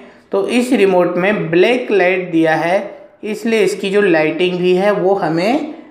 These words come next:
नज़र नहीं आता। तो ऐसे में हम simple से एक काम कर सकते हैं, जिस mobile पर भी camera रहता है तो ये देखिए camera के पीछे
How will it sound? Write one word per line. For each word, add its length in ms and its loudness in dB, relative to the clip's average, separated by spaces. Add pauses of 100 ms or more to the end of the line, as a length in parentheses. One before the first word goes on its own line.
(240)
नज़र 400 2 (340)
नहीं 520 2
आता। 360 2 (1120)
तो 140 2
ऐसे 380 0
में 140 2
हम 320 2
simple 440 -2
से 220 -2
एक 200 -6
काम 340 2 (560)
कर 180 2
सकते 360 -4
हैं, 520 -2
जिस 280 -4
mobile 420 2
पर 180 0
भी 140 -2 (120)
camera 420 0 (260)
रहता 380 -2
है 260 0 (560)
तो 60 -2
ये 320 -2
देखिए 460 -2
camera 380 0
के 160 -2
पीछे 520 -4